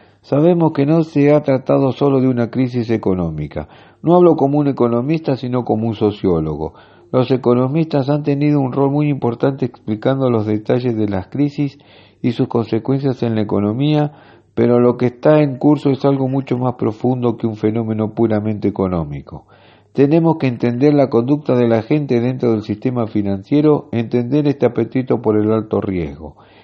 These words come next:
Es necesario analizar y entender la conducta de consumidores que optan por tener un alto nivel de deuda personal,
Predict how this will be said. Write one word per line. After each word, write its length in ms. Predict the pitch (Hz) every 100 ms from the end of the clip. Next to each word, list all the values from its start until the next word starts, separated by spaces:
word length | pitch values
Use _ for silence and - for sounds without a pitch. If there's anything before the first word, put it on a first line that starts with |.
| _
Es 200 | - 156
necesario 580 | 147 131 135 117 151 156
analizar 480 | 135 123 113 110 139
y 60 | 139
entender 420 | 113 113 117 139
la 140 | 131
conducta 480 | 110 113 131 139 123
de 120 | 113
consumidores 760 | 107 104 101 107 107 127 139 135
que 140 | -
optan 260 | 131 131 120
por 200 | 113 104
tener 300 | 113 117 127
un 140 | 117
alto 260 | 131 127 120
nivel 360 | 113 113 127 117
de 100 | 113
deuda 380 | 127 131 123
personal, 580 | 120 98 98 104 135 147